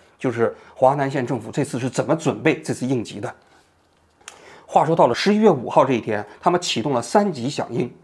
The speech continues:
三级响应啊，在整个我们的灾难预警里头不算高啊，一共有四级啊，四级是最，最初级的，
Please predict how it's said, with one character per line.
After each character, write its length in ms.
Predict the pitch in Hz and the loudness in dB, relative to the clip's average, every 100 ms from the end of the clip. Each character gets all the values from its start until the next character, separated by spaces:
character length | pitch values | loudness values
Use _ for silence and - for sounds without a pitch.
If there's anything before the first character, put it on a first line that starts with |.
| _ - - - | _ -20 -20 -2
三 240 | - 302 | 4 4
级 120 | 247 | 4
响 200 | 185 120 | 2 0
应 120 | 139 | 0
啊， 120 | 117 101 | 0 0
在 100 | 202 | 0
整 220 | - 120 | 2 0
个 280 | 175 196 - - | 4 4 2 -8
我 140 | - 120 | -2 0
们 100 | 143 | 2
的 160 | 156 127 - | 0 -2 0
灾 120 | 175 | 2
难 140 | 175 170 | 4 2
预 120 | 156 | 0
警 120 | 127 | 0
里 120 | 139 | -2
头 160 | 110 98 | -4 -6
不 120 | 156 | -2
算 220 | 165 127 - _ _ | 0 -2 -6 _ _
高 160 | - 147 | 2 4
啊， 200 | 110 98 | 2 -2
一 100 | - | -4
共 140 | 170 214 | 0 0
有 80 | 110 | 0
四 220 | - 160 | -2 -4
级 200 | - 98 | -4 -10
啊， 160 | 90 - - | -10 -12 -20
四 280 | - - 240 | -12 -4 -2
级 160 | 135 123 | -2 -4
是 160 | 131 | -4
最， 240 | 131 185 - - _ _ _ - | -2 -2 -2 -10 _ _ _ 0
最 140 | - | 0
初 180 | 160 156 | 2 0
级 140 | - | -2
的， 160 | 104 | -6